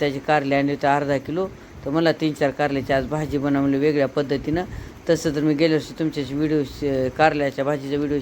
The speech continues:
शेअर केलेला आहे. अशी काळ्या मसाल्याची मस्त केली होती, तर यावेळेस म्हणलं, थोडीशी वेगळी करावं. तसं तर कारल्याची खूप, अं, भाजी करण्याची नमुने आहेत. तर म्हणलं, चला आपण आज, म्हणलं, आपण खार वांग करतो ना, तशा पद्धतीनं म्हणलं, आज आपण कारलं बनवू म्हणलं.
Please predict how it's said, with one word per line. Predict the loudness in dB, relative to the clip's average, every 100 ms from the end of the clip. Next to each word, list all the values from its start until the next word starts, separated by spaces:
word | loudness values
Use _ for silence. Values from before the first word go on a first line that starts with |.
| 0
शेअर | 0 0
केलेला | 0 0 0
आहे. | 0 -4 -12 -20 -16
अशी | -10 -2
काळ्या | 4 4 4
मसाल्याची | 0 -4 -6 -2
मस्त | -2 -2 -4 -4
केली | -4
होती, | -6 -6
तर | 0
यावेळेस | 2 2 0
म्हणलं, | -4 -4
थोडीशी | -6 -4 0
वेगळी | 2 0
करावं. | 0 0 2 0 -6 -16 -20 -8 -6
तसं | -4
तर | -2
कारल्याची | 2 4 2 0 -4
खूप, | -6 -8
अं, | -6 -2 2 4 4 2
भाजी | 0 -2 -2
करण्याची | 0 0 0 -2 -8 -6
नमुने | -2 0 0 2 2 0
आहेत. | -2 -10 -20 -20 -8
तर | -2
म्हणलं, | -2 0
चला | 2 2
आपण | 0 -2
आज, | -2 -2
म्हणलं, | -2 -2
आपण | -2 -6 0
खार | 2
वांग | 4 4 2
करतो | -2 -4 0 2
ना, | 0 -4 -14 -16 -8 -6
तशा | -2 0
पद्धतीनं | 0 2 0 2 2
म्हणलं, | 2 2
आज | 0 -2
आपण | -4 -6
कारलं | -2 -2 0 -2 -2
बनवू | -2 -2
म्हणलं. | -2 -2